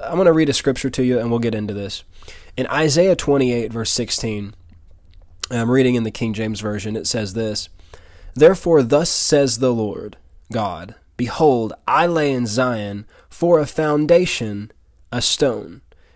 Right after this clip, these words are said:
And watch this, it says, "A tried stone, a precious cornerstone, a sure foundation." And then it says this, "He that believes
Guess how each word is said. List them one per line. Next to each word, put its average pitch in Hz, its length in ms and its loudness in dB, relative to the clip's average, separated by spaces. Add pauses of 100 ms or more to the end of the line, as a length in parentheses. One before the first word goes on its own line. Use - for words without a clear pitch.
And 131 140 0
watch 147 280 2
this, 117 220 -2
it 131 140 0
says, 139 380 2 (100)
"A 131 120 -4
tried 113 800 -2 (440)
stone, - 640 -4 (500)
a 127 80 -4
precious 175 600 0
cornerstone, 117 840 0 (320)
a 117 220 -4
sure 113 800 2 (260)
foundation." 123 1080 0 (840)
And 131 160 2
then 160 120 10
it 131 100 2
says 113 300 2
this, 123 420 0 (400)
"He 190 360 2
that 143 420 -2
believes 127 840 -2